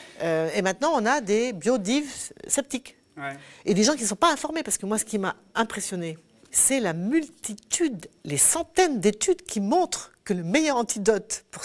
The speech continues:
Speaker 1: <laughs> pour éviter la prochaine pandémie, c'est de préserver la biodiversité. C'est pas une déclaration comme ça, vous voyez, de baba cool qui dit, « Ah, la nature, c'est beau. » Oui, bien sûr que la nature, c'est beau.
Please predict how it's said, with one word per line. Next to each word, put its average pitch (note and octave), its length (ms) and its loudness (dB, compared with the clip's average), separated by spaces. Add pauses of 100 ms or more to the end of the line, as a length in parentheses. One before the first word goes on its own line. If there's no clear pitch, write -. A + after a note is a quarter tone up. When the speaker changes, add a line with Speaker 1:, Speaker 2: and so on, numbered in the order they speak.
(340)
Speaker 1:
<laughs> - 340 -20
pour A3+ 140 2
éviter A#3 240 2
la G3+ 80 4
prochaine E3+ 300 -6
pandémie, A3 340 -4
c'est F4+ 280 4
de A3+ 100 -2
préserver A#3 480 -2
la G#3 80 -2
biodiversité. E3+ 560 -4 (280)
C'est F3 240 0
pas C#4+ 240 6
une G#3 120 0
déclaration G#3 640 2
comme F3+ 160 -6
ça, C#4+ 160 -2
vous B3+ 60 -2
voyez, G3 260 -4
de F3 100 -6
baba F3 280 0
cool C4 340 -2
qui F#3 160 -14
dit, « G3 140 -2
Ah, B3 120 0
la F#3+ 120 -2
nature, F3+ 280 -4
c'est A#3 120 0
beau. » C#4 200 0
Oui, G3 140 -2
bien F3 100 -8
sûr B3+ 140 -6
que - 60 -12
la G3 100 -6
nature, - 160 -12
c'est - 80 -8
beau. D#3 160 -10